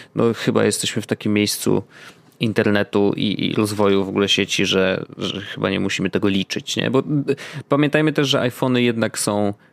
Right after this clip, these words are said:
przede wszystkim na rynek amerykański, a tam z internetem tak dobrze jak u nas, mm, przez długi czas nie było. Teraz już, już myślę, że chyba nas dogonili.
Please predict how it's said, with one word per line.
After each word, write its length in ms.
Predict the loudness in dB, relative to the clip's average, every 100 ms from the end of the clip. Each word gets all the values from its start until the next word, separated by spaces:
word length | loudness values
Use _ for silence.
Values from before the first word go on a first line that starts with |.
| _
przede 380 | -4 0 2 2
wszystkim 520 | 0 -2 -2 -2 -2
na 80 | 0
rynek 300 | 0 0 0
amerykański, 760 | -2 -2 -2 -2 -4 -2 -2
a 100 | -2
tam 400 | -2 0 2 0 0
z 100 | 0
internetem 720 | 0 2 0 0 0 0 0
tak 160 | 0 0
dobrze 340 | 0 2 0
jak 160 | 0 2
u 60 |
nas, 380 | 0 0 -2 -6 -8
mm, 720 | -8 -4 -4 -2 -4 -4 -4
przez 300 | -2 0 0
długi 340 | 2 4 2
czas 220 | 0 0 0
nie 120 | 2
było. 260 | 4 2
Teraz 340 | 2 2 2 0
już, 260 | -4 -4
już 240 | -2 0 0
myślę, 260 | 0 2
że 140 | 2 0
chyba 300 | 0 0 2
nas 180 | 2 2
dogonili. 520 | 2 2 2 0